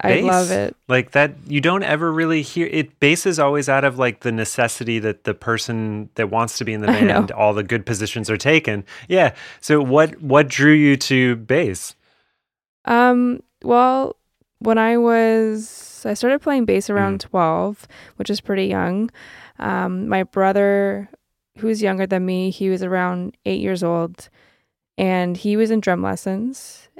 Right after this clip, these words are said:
Speaker 1: And my dad was like, "Your brother's playing drums." You know, I was actually learning a little bit as well, and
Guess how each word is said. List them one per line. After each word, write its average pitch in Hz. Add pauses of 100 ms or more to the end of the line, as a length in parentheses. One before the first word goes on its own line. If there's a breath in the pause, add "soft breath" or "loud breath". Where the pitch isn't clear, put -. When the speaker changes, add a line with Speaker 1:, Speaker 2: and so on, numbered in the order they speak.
(580)
Speaker 1:
And 185
my 202
dad 214
was 202
like, 202
"Your 202
brother's 202 (400)
playing 202
drums." 240 (720)
You 220
know, 208
I 180
was 240
actually 220
learning 190
a -
little 185
bit 196
as 196
well, 196
and 180